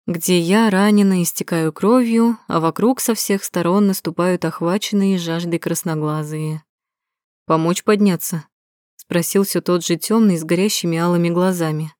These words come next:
Едва не вскрикнула, замечая под его верхней губой острие белоснежных клыков. Страх сковал мое сердце, и я замотала головой, вскакивая на ноги, разворачиваясь и тут же утыкаясь носом в чью-то грудь.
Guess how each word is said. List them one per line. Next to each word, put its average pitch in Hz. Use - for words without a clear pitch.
Едва 190
не 226
вскрикнула, 175
замечая 165
под 170
его 165
верхней 170
губой 190
острие 190
белоснежных 196
клыков. 175
Страх -
сковал 165
мое 160
сердце, -
и 165
я 165
замотала 175
головой, 185
вскакивая 165
на 180
ноги, 175
разворачиваясь 175
и 269
тут 277
же 226
утыкаясь 214
носом 208
в 196
чью-то 170
грудь. 151